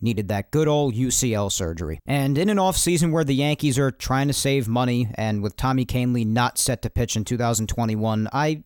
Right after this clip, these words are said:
can't say I'm surprised that the Yankees let him go. And is Tommy Kahnle replaceable? Yeah, he's replaceable. I've seen that from a lot of people that just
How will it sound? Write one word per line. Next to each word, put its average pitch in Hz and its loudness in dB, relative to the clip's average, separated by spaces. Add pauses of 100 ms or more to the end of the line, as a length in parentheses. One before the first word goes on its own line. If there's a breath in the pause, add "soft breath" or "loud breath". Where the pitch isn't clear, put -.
can't 175 -2
say 156 2
I'm 135 2
surprised 110 -2
that 107 -4
the 110 -4
Yankees 101 -4
let 95 -4
him 85 -6
go. 82 -6
And 131 -2
is 175 0
Tommy 190 0
Kahnle 185 0
replaceable? 180 0
Yeah, 320 -2 (120)
he's 247 -2
replaceable. 117 0 (160)
I've 120 -2
seen 160 2
that 151 0
from 139 -2
a 113 0
lot 131 0
of 120 -6
people 143 0
that 107 -4
just - -2